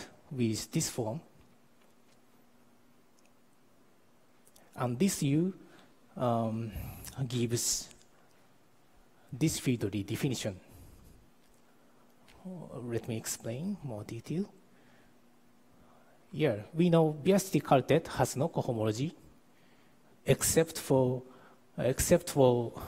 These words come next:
uh, light cone state space. So it implies that we have these types of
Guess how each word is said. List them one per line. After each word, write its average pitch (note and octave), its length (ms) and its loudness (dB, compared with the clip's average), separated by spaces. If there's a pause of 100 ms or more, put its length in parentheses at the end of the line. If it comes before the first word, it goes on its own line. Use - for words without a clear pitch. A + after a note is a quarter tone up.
(160)
uh, A2 460 -2
light C3+ 260 4
cone B2 400 0
state - 300 -2
space. - 580 -6 (1040)
So A#2+ 560 4 (960)
it - 160 -2
implies E3 500 4
that - 360 0 (640)
we D#3 140 6
have C3+ 320 2 (340)
these - 460 0 (200)
types B2+ 500 0
of A2+ 240 0